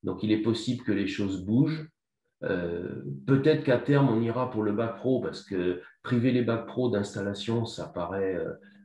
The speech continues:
pas forcément cohérent. À terme, on ira peut-être, euh, sur, euh, la possibilité d'installation, euh, d'un bac pro sous réserve, euh, d'une formation complémentaire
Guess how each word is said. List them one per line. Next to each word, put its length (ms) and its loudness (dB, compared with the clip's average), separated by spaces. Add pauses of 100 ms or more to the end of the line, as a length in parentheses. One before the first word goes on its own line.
(140)
pas 140 -4
forcément 520 -4
cohérent. 540 -2 (180)
À 120 -2
terme, 260 4
on 100 4
ira 280 0
peut-être, 580 0 (240)
euh, 220 0
sur, 720 0
euh, 420 0
la 120 0
possibilité 1040 2
d'installation, 1120 0 (280)
euh, 160 0
d'un 180 2
bac 220 2
pro 320 4
sous 220 0
réserve, 560 2 (320)
euh, 240 0
d'une 180 2
formation 720 0
complémentaire 1160 2